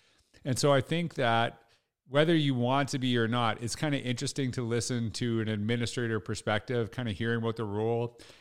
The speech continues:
And we talk about some of the downs, but there's a lot of ups. There's a lot of great opportunities there too. And I think that's really powerful. But even if you are saying, like, you know, "No way," I think it's great to hear some of the different perspectives because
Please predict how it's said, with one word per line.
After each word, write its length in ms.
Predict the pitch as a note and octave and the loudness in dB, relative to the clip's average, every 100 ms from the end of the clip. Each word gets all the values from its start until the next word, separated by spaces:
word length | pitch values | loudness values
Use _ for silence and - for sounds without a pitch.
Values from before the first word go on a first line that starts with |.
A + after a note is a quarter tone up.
| _ | _
And 380 | - A#2 A#2 B2 | -4 0 0 0
we 100 | B2 | -2
talk 240 | - D#3 | 2 2
about 140 | G#3 F#3 | 2 0
some 100 | F3 | -2
of 80 | D3 | -2
the 60 | |
downs, 180 | E3+ D3 | -2 -2
but 140 | A#2 | -2
there's 160 | A2 A#2 | -2 0
a 80 | A#2 | 0
lot 280 | A2+ A#2+ C#3 | 0 2 0
of 120 | C3+ | 0
ups. 240 | A#2 - | -4 -6
There's 140 | A2+ G#2 | -8 -4
a 80 | |
lot 180 | A2 A#2 | -2 0
of 120 | A#2+ | -2
great 200 | G#2 A#2 | -2 -2
opportunities 720 | A#2+ A2 A2 - B2+ B2+ A#2 | 0 -2 -6 -4 -2 0 -2
there 200 | G#2+ G#2+ | 0 0
too. 320 | G2+ - C3+ A#2+ | 0 -2 -2 -2
And 80 | |
I 60 | G2+ | -2
think 240 | G#2+ F#2+ - - - _ - | -4 -6 -12 -20 -20 _ 0
that's 300 | C3 C3 C#3 | 2 2 0
really 160 | B2 | -2
powerful. 720 | A2 - C3 C3+ - G#2+ G#2 F2+ | -2 0 0 0 -2 -4 -6 -4
But 140 | B2 | -2
even 240 | C3+ E3+ F#3 | 0 0 0
if 160 | F3+ | -2
you 280 | D#3+ D3+ D3 | -2 -2 -2
are 60 | C3+ | -2
saying, 240 | C#3 C3 | -4 -4
like, 180 | A#2+ G#2+ A2 _ | -4 -6 -10 _
you 160 | A#2+ A#2+ | -2 0
know, 140 | A#2 | 2
"No 300 | A2 B2 C3 | 2 2 2
way," 300 | C3 B2+ A2+ | 2 0 -2
I 140 | G2+ A2 | -2 -2
think 180 | C#3+ | -2
it's 140 | C3 G2 | -2 -4
great 360 | B2 A#2+ C3 B2 | -2 0 0 -2
to 80 | |
hear 280 | A#2 A#2 A#2 | -2 0 0
some 200 | A2+ A#2 | -2 -4
of 80 | A2+ | -4
the 60 | G#2+ | -4
different 220 | - G#2 | -4 -6
perspectives 560 | G#2 - G#2+ - A2 | -8 -8 -8 -8 -12
because 500 | F2 G#2+ - A#2 A2+ | -10 -8 -4 -2 -4